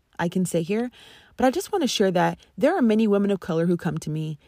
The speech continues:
and say how much it means to them to have somebody in the space who looks like them or who knows what it's like to have your racial identity be a point of friction in a friendship, whether your white friend knows it or not, right? Like, this internal conflict that we have.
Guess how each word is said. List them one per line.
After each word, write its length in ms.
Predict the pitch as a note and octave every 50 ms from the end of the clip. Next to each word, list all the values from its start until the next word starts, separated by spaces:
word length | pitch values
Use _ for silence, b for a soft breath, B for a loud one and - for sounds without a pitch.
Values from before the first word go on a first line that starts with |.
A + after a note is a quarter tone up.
| b b b
and 140 | - E3+
say 240 | - - - G3+ F#3+
how 240 | F#3+ F3+ - A3 A#3+
much 220 | A#3+ A#3+ B3 -
it 80 | G3+ D#3+
means 240 | F3 F3+ F3+ E3+ -
to 100 | - E3
them 160 | D#3 D#3 D3
to 80 | - F3
have 240 | E3 D#3 E3+ D#3+ C#3+
somebody 360 | - - F3 E3+ E3+ D#3+ E3
in 80 | D#3+ D#3
the 80 | D#3
space 300 | - - - D3+ E3 -
who 100 | - F3
looks 260 | D#3 D#3 D#3 - -
like 240 | - F#3 F#3 - -
them 260 | F3+ G#3 G#3+ A#3 B3 -
or 320 | - F3 E3+ F3+ G3 G#3 F#3
who 160 | D#3+ G3 F#3
knows 240 | E3+ E3 E3+ F3 -
what 280 | C#3+ C#3 E3+ F3+ F3+
it's 260 | F#3+ F#3+ - - -
like 240 | - D#3+ F#3 F3+ -
to 140 | - - F3
have 300 | E3 D3 E3 D#3+ E3+ D#3+
your 340 | F3 F3 E3+ E3 D#3+ D#3+ D#3 B B B B B B B B
racial 380 | E3+ F#3+ F#3 F#3 - - G#3 G3
identity 480 | F3+ G#3 F#3 F3 F3 F3+ F3 F#3+ F#3
be 240 | F3 D#3 C#3 F3+ E3
a 80 | D#3+ -
point 340 | - - - - F#3 F3+ F3
of 80 | E3 -
friction 340 | - F3+ E3+ - - D#3+
in 100 | D#3+ D#3
a 60 | D3 D3+
friendship, 500 | - - D3+ D#3+ - - - - _ - _ _ _ _ _ _ _ _ -
whether 340 | - F#3 A3+ A#3+ A3+ B3+ B3
your 160 | A#3 A#3+ A#3
white 320 | G3+ F#3 G3 C4 - -
friend 400 | - - C4 C#4 A#3 G3 F#3+ F3+
knows 340 | E3+ F#3 G#3 C4+ E4+ C#4 F3
it 160 | D#3+ D3+ D#3 -
or 120 | D#3+ E3+
not, 320 | F3 G3 B3 C4+ D#3 - - _ _ _ _ _ _ _
right? 240 | - D#3+ D#3+ F3+ F3+
Like, 120 | - F3 -
this 160 | F#3+ F3+ -
internal 800 | - F#3+ G3 F#3+ - - - - G#3 G3+ G#3 F#3+ E3+ D3+ D3+ D3+
conflict 480 | - - E3+ D#3 D#3 - E3 C#3 -
that 120 | - B2 G#2+
we 120 | C#3+ D#3
have. 260 | E3+ D#3+ - - -